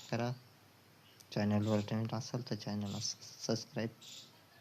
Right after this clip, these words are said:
फॉलो नक्कीच करा.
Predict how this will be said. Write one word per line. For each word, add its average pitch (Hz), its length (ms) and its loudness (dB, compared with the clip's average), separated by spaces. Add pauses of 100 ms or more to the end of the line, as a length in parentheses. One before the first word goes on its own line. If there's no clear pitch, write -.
(1080)
फॉलो 113 320 2
नक्कीच - 440 0
करा. 113 300 0